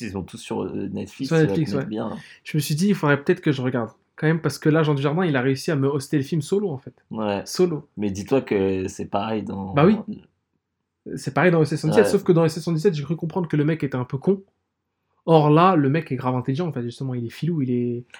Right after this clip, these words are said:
Speaker 1: Ouais, mais
Speaker 2: dans
Speaker 1: il
Speaker 2: le
Speaker 1: a ce
Speaker 2: retour du
Speaker 1: côté-là
Speaker 2: héros.
Speaker 1: un peu, euh, un peu, euh, voilà, euh,
Speaker 2: Qui
Speaker 1: trop
Speaker 2: croit
Speaker 1: sûr de lui.
Speaker 2: Ouais, trop sûr de lui, exactement, ouais. Euh,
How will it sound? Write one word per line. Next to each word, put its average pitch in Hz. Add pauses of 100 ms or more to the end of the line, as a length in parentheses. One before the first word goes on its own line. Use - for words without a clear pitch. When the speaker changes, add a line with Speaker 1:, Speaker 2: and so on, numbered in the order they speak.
Speaker 1:
Ouais, 165
mais 170
Speaker 2:
dans 165
Speaker 1:
il 156
Speaker 2:
le 160
Speaker 1:
a 156
ce 151
Speaker 2:
retour 160
du -
Speaker 1:
côté-là 156
Speaker 2:
héros. 156
Speaker 1:
un 143
peu, 135 (100)
euh, 110
un 110
peu, 123
euh, 98
voilà, 104
euh, - (340)
Speaker 2:
Qui 175
Speaker 1:
trop 151
Speaker 2:
croit -
Speaker 1:
sûr 170
de 147
lui. 139
Speaker 2:
Ouais, 151
trop 180
sûr 175
de 175
lui, 139
exactement, 131
ouais. 113 (460)
Euh, 117